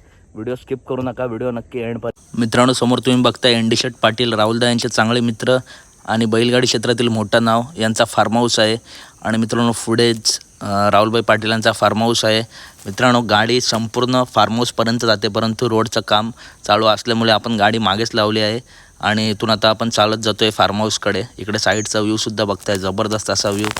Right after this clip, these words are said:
तर मित्रांनो, समोर तुम्ही बघताय पिंजोडचा बादशाह आणि घाट गाजवणारा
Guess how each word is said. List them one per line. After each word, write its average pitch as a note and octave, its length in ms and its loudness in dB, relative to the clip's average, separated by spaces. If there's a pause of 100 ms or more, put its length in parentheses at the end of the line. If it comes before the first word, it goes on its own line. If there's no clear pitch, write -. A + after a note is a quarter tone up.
(220)
तर G#2+ 100 0
मित्रांनो, A#2 340 0
समोर A2+ 280 0
तुम्ही A#2 220 2
बघताय A2+ 360 2
पिंजोडचा A2 520 0
बादशाह G2+ 600 0
आणि G#2+ 160 -2
घाट G2+ 320 0
गाजवणारा G#2+ 500 0